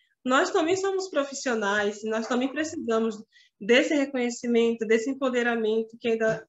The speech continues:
estamos começando a conquistar. Não vou dizer que não, não tem nada conquistado, porque tem sim, já se conquistou muitas coisas,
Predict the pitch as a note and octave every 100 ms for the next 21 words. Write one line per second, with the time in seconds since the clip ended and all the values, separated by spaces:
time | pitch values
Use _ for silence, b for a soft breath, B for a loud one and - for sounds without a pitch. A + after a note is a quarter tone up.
0 | - B3 D4+ F4 F#4+ G4+ F4 E4+ C#4+ C4
1 | B3+ - _ A#3 C4+ D#4+ D4+ C4 C4+ -
2 | D4+ C#4+ A#3+ A#3 A#3+ B3 A3+ A3 A3 A3
3 | G#3 - - G#3+ G3 G3+ B3 - C#4+ D4+
4 | D#4+ E4+ - A#3 G#3 G#3 G3+ G3 - -
5 | A3 A3 - A3+ A3+ B3+ A#3+ - A3+ A3
6 | G#3+ A3